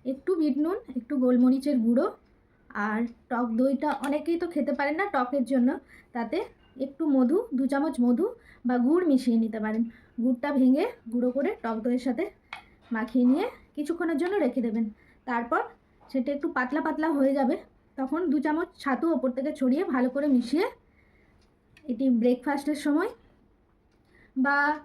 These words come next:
আমাদের সাধারণত সাড়ে এগারোটা বারোটার মধ্যে একটা খিদে পায় তখন, বা লাঞ্চে খাবারের সময় ওই ভাত একটু কম নিয়ে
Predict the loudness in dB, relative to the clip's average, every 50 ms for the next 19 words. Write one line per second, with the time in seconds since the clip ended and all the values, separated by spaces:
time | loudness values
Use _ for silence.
0 | _ _ _ _ _ -4 -2 0 0 2 0 0 0 0 0 2 2 0 0 0
1 | -2 -2 -2 0 0 2 2 2 2 2 2 2 0 2 2 2 2 2 0 0
2 | 0 0 2 2 0 0 0 -2 -6 -4 0 0 2 2 2 0 -2 -4 -6 -8
3 | -8 -12 _ _ -20 _ _ -6 -4 -4 -4 -2 -4 -4 -4 -6 -10 _ _ _
4 | _ -4 -2 0 0 0 2 2 2 2 2 2 2 2 0 0 0 -2 -4 -8
5 | _ _ _ _ _ _ -4 0 0 2 2 0 0 0 -2 -2 0 -2 -4 -6
6 | -12 _ _ _ _ _ _ _ _ _ _ _ _ _ _ _ _ _ _ _
7 | _ _ _ _ _ _ _ _ -2 0 2 2 2 2 2 2 2 2 2 2
8 | 2 0 -2 -4 -2 -4 -6 -2 0 0 0 2 4 6 6 6 6